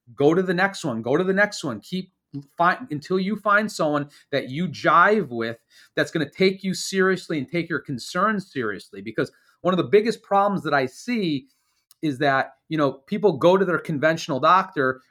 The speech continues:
or they'll come to me and, yes, we're looking for overt disease or pathology. And that's primarily what your conventional doctor is looking for. Yes, are, are you suffering from a disease or a overt pathology? If the answer is no,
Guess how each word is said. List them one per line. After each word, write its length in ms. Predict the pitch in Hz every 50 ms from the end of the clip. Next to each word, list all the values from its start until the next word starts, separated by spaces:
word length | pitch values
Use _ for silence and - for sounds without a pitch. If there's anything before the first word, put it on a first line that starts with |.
| _ -
or 80 | 147
they'll 120 | 143 147 143
come 240 | - - 214 196
to 80 | 170 151
me 260 | 156 190 233 226 208
and, 120 | 180 170 175
yes, 200 | 196 165 - - _ _ _ _
we're 140 | 135 160 160
looking 360 | 151 185 214 214 226 214 185
for 220 | - - 185 170 143
overt 380 | 156 151 135 147 180 180 -
disease 600 | 127 151 135 113 107 139 165 185 185 185 160 127
or 80 | 147 127
pathology. 1000 | - - - 139 156 - - 170 175 208 233 226 202 156 117 120 127 127 131 127 - _ _ _
And 180 | 143 139 143 165
that's 260 | 185 180 185 - - _ _ _
primarily 600 | - - 175 165 165 180 220 226 214 196 185 170
what 380 | 139 139 151 147 143 139 - - _ _ _ _ _ _ _ _ _
your 140 | 139 139 139
conventional 540 | 135 - 160 143 147 180 185 - - 160 143
doctor 280 | 165 160 156 151 -
is 100 | 131 -
looking 280 | 147 196 247 240 208 160
for. 120 | 147 135
Yes, 200 | 160 220 180 -
are, 120 | 127 135 131 - - _
are 60 | 131 131
you 100 | 127 127
suffering 420 | - - 226 - - 214 190 160
from 180 | - - 190 165
a 40 |
disease 560 | 151 147 147 127 147 220 220 196 156 127 104 120
or 320 | 123 117 113 117 117 - - - _ _
a 60 | - -
overt 460 | - 165 151 131 160 190 190 190 -
pathology? 840 | - 180 147 - - 196 180 208 214 208 185 143 117 117 98 92 - _ _ _ _ _ _ _
If 200 | 175 165 175 -
the 160 | 190 190 196
answer 260 | 233 262 254 - 233
is 160 | 185 139 -
no, 640 | 160 156 165 208 269 269 208 151 131 123 127 127